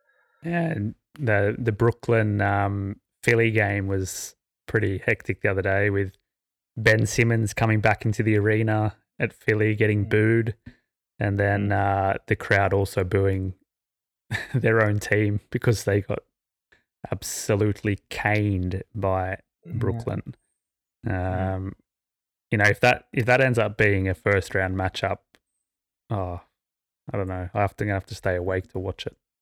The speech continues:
Speaker 2: Yeah. Do you think Simmons is gonna be, um,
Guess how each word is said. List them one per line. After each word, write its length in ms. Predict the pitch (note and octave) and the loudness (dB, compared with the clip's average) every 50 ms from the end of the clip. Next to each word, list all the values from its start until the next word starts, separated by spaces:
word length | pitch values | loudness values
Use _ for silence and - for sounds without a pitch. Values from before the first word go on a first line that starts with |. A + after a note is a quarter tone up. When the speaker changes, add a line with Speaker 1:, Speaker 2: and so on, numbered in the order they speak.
| _ _ _ _ _ _ _ _ _ _ _ _ _ _ _ _ _ _ - | _ _ _ _ _ _ _ _ _ _ _ _ _ _ _ _ _ _ -12
Speaker 2:
Yeah. 220 | B2 G#2+ F2+ - - | -12 -12 -12 -14 -14
Do 120 | - B2+ G#2+ | -12 -10 -10
you 60 | G2 | -6
think 260 | - C#3 A#2+ A2+ - | -4 -2 -2 -2 -4
Simmons 460 | - - A2 G#2 A2 A2 A2+ G#2+ - | -4 -4 -2 -2 -2 -2 -4 -6 -6
is 120 | A2 G2+ - | -10 -10 -8
gonna 280 | - G#2 G2+ G#2 G#2 | -8 -8 -8 -8 -8
be, 400 | G2+ - G#2+ G#2 G#2 G2+ G2+ G2+ | -8 -8 -8 -8 -6 -8 -8 -10
um, 380 | G2+ G2+ G2+ G2+ G#2 G#2 B2 | -12 -12 -14 -14 -16 -18 -18